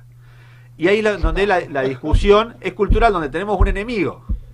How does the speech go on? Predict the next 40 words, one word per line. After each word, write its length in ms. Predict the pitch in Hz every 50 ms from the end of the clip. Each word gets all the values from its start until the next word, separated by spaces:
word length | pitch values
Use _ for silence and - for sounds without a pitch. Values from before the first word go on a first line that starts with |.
| - - - - - - -
en 120 | - -
términos 360 | - 160 151 143 135 117 101 -
políticos, 500 | - 139 156 147 127 - - - - -
¿no? 260 | 110 139 202 262 254 - - - - - - - - - - - - - - - - -
Que 560 | 127 127 120 117 117 110 107 104 104 104 -
un 140 | - 151 165
militante 460 | 180 175 175 175 196 214 190 151 147
de 40 | 135
la 80 | 135 135
oposición, 560 | 143 160 147 - 170 160 - 269 185 135 -
que 100 | - -
son 200 | - - 127 120
los 100 | 113 113
medios 240 | 127 143 143 147 147
de 80 | 156
comunicación, 560 | 156 170 170 185 196 196 220 214 208 - 285
que 100 | 247 196
tenés 220 | 143 120 143 165 180
veinticuatro 600 | 175 170 156 - 160 - - - - - 190 196
horas 120 | 214 220
taladrando, 460 | - - 123 117 117 117 110 101 98
taladrando. 480 | 92 - 95 98 98 95 92 90 95 95 - - - - - - - -
Y 140 | 196 190 208
a 80 | 208
nosotros, 680 | 208 226 - - - 254 240 233 208 196 208 226 - - - - - - - -
¿no? 140 | - 139 220
El 80 | - -
campo 340 | - 117 123 123 127 117 113
popular, 460 | 113 110 120 180 208 254 254 214 151
los 100 | 120 -
sectores 340 | - - - - 139 139 -
populares, 360 | - 175 170 202 220 214 175
nos 160 | 180 165 -
cuesta 360 | - - 240 226 - - 208 202
entender 420 | 175 160 185 180 170 185 208 196
esa 180 | 180 - - 123
regla 220 | 110 101 101 92
de 60 | 80 -
juego. 260 | - - 73 - - - - - - - - - - -
Entonces, 520 | 131 143 143 196 196 180 196 208 202